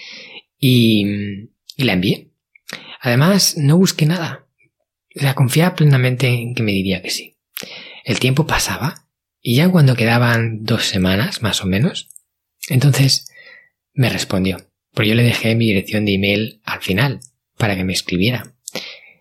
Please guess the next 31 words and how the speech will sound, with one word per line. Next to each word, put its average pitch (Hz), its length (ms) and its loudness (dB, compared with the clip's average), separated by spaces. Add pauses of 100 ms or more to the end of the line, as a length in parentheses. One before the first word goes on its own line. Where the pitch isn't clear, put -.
(240)
Y 127 180 2
me 104 180 2
envió 95 240 2
un 92 80 2
email. 87 460 -4 (500)
Y 156 100 4
me 160 80 6
dijo 160 300 2
que 139 120 -6
lamentablemente 131 1200 0 (260)
no 170 160 6
iba 110 140 0
a 98 60 -4
poder - 440 -10 (100)
quedarme 110 400 -4
en - 60 -12
su - 120 -8
casa, - 420 -4
porque - 180 -4
además 117 280 2
venían 110 300 0
unos 104 200 -4
invitados 113 640 0
y 104 500 -6 (120)
no 127 80 2
iba 107 160 2
a 92 60 -2
poder. - 280 -10 (220)
Bueno. - 220 -6 (1700)
Razones 123 460 0
varias, 170 720 0